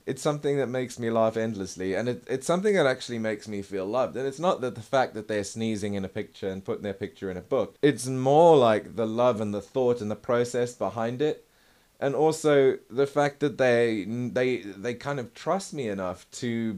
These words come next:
be that kind of, um,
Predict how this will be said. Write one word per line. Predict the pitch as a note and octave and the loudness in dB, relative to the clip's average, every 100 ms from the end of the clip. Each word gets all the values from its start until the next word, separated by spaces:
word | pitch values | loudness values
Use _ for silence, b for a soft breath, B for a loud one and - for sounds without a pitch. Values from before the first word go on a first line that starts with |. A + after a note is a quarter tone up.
| - | -8
be | - B2+ D3 | -4 2 4
that | A#2 A2 - | 4 4 0
kind | A2+ A2+ G#2 | -2 0 2
of, | G#2 G2 - b b b b - | 2 0 -10 b b b b -2
um, | G2+ G2 F#2 F2 | 2 2 0 -4